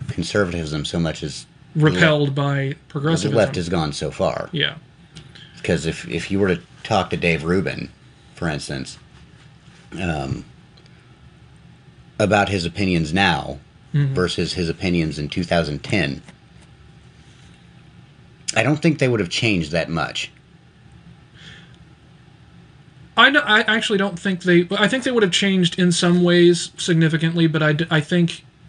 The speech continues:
Speaker 2: I think he, he pushes more,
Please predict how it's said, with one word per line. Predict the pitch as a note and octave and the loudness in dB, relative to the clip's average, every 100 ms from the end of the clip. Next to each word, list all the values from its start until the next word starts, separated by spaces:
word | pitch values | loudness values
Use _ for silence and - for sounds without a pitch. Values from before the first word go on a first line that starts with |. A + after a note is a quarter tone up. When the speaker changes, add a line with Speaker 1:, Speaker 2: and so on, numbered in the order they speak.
| - _ _ - | -20 _ _ 0
Speaker 2:
I | D#3 | 2
think | F#3 F#3 | 2 0
he, | F3 F#3 E3+ E3 D#3+ D3+ D#3+ - _ _ - _ - _ _ _ _ - - - - | 2 4 6 8 6 4 0 -8 _ _ -20 _ -20 _ _ _ _ -20 -20 -20 -4
he | E3+ | 0
pushes | E3+ A3 - G3 E3 | 2 2 4 4 6
more, | E3 F3+ F#3 F#3+ | 6 6 4 0